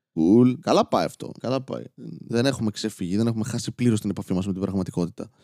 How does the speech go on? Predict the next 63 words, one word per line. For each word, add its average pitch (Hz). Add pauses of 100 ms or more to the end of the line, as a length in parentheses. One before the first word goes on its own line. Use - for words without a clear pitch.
(220)
Με 120
αυτό 139
το 165
σκεπτικό 139
μπορώ 170
να 214
σας 160
απαντήσω 110
που 107
θα 113
είμαι 95
σε 104
δέκα 98
χρόνια, 92
ξέρω 87
εγώ. 87
Θα, 143
θα 160
είμαι 147
πρωθυπουργός 123
του -
Μπαγκλαντές. 147
Βασίλη, 101
αυτά 110
δεν 110
βγάζει 113
νόημα. 85
Γιατί 247
βγάζουν 156
νόημα 147
όλα 131
τα 123
άλλα; 123
Έχει 185
τόση 185
ζέστη 190
που -
υδρώνουν 180
τα 160
παιδιά 165
μου, 147
ρε 110
φίλε. 98
Δεν 180
έχω 139
παιδιά, 160
δεν 170
θα 190
έχω 156
παιδιά, 107
αλλά 175
σε 175
ένα 156 (300)
παράλληλο 151
σύμπαν 170
τα 160
παιδιά 156
μου 165
είναι 160
υδρωμένα 135
αυτή 101
τη -
στιγμή. -